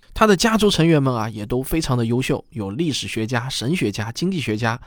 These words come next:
还有两位海登堡大学的校长。母亲的家族呢，也是书香门第，出过科学家、医生和政府官员，妥妥的呢，都是别人家的孩子。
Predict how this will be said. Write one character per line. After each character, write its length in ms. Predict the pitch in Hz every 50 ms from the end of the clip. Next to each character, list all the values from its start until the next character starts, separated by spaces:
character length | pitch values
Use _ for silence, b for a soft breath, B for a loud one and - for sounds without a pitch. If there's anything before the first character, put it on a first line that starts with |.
| b b b b
还 140 | - 147 156
有 100 | 180 196
两 240 | 180 151 98 - 110
位 140 | 147 160
海 180 | - - - 87
登 180 | 123 160 196 214
堡 160 | - - -
大 220 | - - 147 143
学 180 | 131 - 117 120
的 120 | 131 127
校 200 | 113 - - 139
长。 320 | 131 - 107 - - 120 - - b b b b b b
母 240 | b 180 165 156 143
亲 180 | 127 - 254 277
的 120 | 285 214
家 200 | - 208 208 214
族 200 | 214 - 143 139
呢， 160 | 139 135 127
也 180 | 120 113 104 95
是 180 | - - 151
书 280 | 131 123 - - 226 214
香 200 | 202 220 202 202
门 220 | 185 131 113 127
第， 180 | 151 180 165 - b b b b
出 220 | - - - 180 175
过 180 | 160 151 123
科 240 | 110 - - - 214
学 160 | 214 - 143
家、 260 | 139 - 147 147 160 - - _
医 180 | - 190 190 196
生 320 | 185 - 202 196 196 196 190 b b b
和 220 | - - 113 110
政 220 | - - - 147 120
府 140 | - - 95
官 200 | - 131 131 131
员， 220 | 110 95 98 - b b b b
妥 200 | - - 151 185
妥 240 | 214 - - - -
的 160 | 104 110 131
呢， 140 | 147 139 127
都 140 | 123 143 151
是 120 | - -
别 200 | 127 - 107 117
人 120 | 151 160 131
家 140 | - 117 110
的 80 | 110
孩 240 | 104 - - - 104
子。 180 | 101 113 -